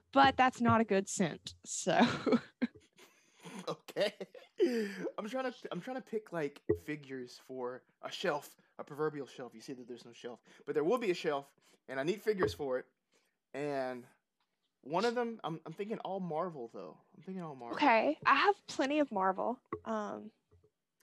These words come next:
Speaker 1: I can give you some inspo. I have three different Gwen Stacy pops. <laughs>
Speaker 2: Well, I'm not even thinking pops. I'm thinking, like, full figurines.
Speaker 1: Like, just
Speaker 2: Like,
Speaker 1: full
Speaker 2: full, like, s-, like, full,
Speaker 1: figurines.
Speaker 2: like,
Speaker 1: Okay.
Speaker 2: statuettes almost.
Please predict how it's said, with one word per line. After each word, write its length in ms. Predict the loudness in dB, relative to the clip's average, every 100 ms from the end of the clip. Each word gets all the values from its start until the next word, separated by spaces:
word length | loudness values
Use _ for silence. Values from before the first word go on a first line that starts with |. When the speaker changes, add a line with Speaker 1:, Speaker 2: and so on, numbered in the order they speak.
| _ _ _ _ _ -18 _
Speaker 1:
I 20 | -8
can 100 | -4
give 140 | -2
you 120 | -2
some 160 | -4 0
inspo. 520 | 0 0 4 6 6
I 120 | 6
have 340 | 8 8 6 2 -20 -20 -20 -20 -20 -4
three 220 | 4 4
different 360 | 6 4 2 2
Gwen 220 | 0 0
Stacy 380 | 2 2 2 -2
pops. 500 | 4 4 4 -2 -12 -18 _ _ _ 4
<laughs> 60 | 6 8 6 6 6 6 2 0 0 _ 0
Speaker 2:
Well, 100 | 2
I'm 60 | 4
not 100 | 4
even 160 | 4
thinking 260 | 2 -4 -6
pops. 340 | -4 -4 -4
I'm 80 | -8
thinking, 220 | -6 -4
like, 180 | -6 -8
full 220 | -12 -12
figurines. 520 | -12 -14 -12 -10 -4 -2
Speaker 1:
Like, 120 | -2
just 140 | -4
Speaker 2:
Like, 140 | -8 4
Speaker 1:
full 240 | 8 8
Speaker 2:
full, 80 | 8
like, 20 |
s-, 0 |
like, 100 | 4 4
full, 160 | 0
Speaker 1:
figurines. 280 | 0 -4 -4
Speaker 2:
like, 180 | -6 -4
Speaker 1:
Okay. 140 | 0
Speaker 2:
statuettes 540 | 4 6 4 2 -2 -10
almost. 460 | -18 -18 -20 -20